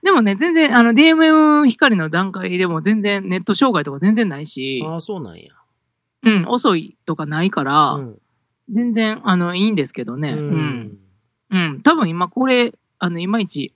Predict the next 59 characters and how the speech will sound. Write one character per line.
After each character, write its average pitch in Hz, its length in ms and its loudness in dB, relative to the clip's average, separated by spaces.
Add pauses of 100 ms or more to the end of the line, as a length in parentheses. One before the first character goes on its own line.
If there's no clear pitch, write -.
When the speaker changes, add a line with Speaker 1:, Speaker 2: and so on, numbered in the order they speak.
(100)
Speaker 1:
あ 160 140 -4
の、 139 480 -6 (800)
音 196 180 0
声 147 140 -4
が 131 160 -8 (400)
途 196 120 2
切 196 60 -4
れ 190 60 0
ち 180 60 -6
ゃ 185 60 -2
っ 175 40 -8
て 175 140 -8
る 160 60 -4
の 147 40 -8
な 151 140 -6
ん - 20 -4
で 190 60 -2
や 165 60 -4
ろ？ 143 60 -6
無 175 140 -6
線 254 140 -2
や 320 100 0
か 127 140 -4
ら 120 100 -4
か - 140 -20
な？ 175 80 -4
Speaker 2:
い 180 120 -4
や、 220 120 -6
あ 190 100 -8
れ、 208 100 -2
あ 147 120 -6
の、 131 240 -12
時 160 140 -12
間 254 200 -8
的 254 160 -12
な 202 100 -10
も 156 120 -8
ん 143 40 -8
や 123 120 -14
で。 101 260 -18
ど 151 140 -12
う 160 40 -10
し 151 60 -14
て 214 60 -10
も 180 100 -8
こ 165 100 -12
の 185 120 -8
時 180 100 -10
間 147 220 -12
は 117 100 -14
ど 117 140 -14
う 117 40 -18
し - 40 -20
て 165 80 -16
も 135 100 -16
な。 139 260 -14 (1700)
あ 139 100 -16
の、 135 200 -12
Speaker 1:
あ。 135 200 -6